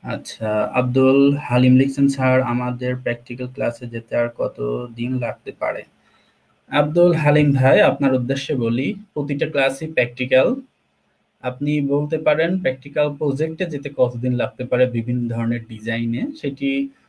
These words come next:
আপনাদের টুলসের উপরে আজকে যেহেতু ছয় নম্বর class চলছে, আর দুইটি class শেষ হলে আমরা চলে যাব। আচ্ছা, এখানে সুব্রত হাওলাদার লিখছেন, "Great presentation sir, thanks।" আপনাকেও অসংখ্য ধন্যবাদ।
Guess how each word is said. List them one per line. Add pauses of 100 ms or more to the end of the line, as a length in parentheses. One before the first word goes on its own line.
(120)
আপনাদের
টুলসের
উপরে
আজকে
যেহেতু
ছয়
নম্বর
class
চলছে,
আর
দুইটি
class
শেষ
হলে
আমরা
চলে
যাব। (2000)
আচ্ছা,
এখানে (2000)
সুব্রত
হাওলাদার
লিখছেন,
"Great
presentation
sir,
thanks।"
আপনাকেও
অসংখ্য
ধন্যবাদ।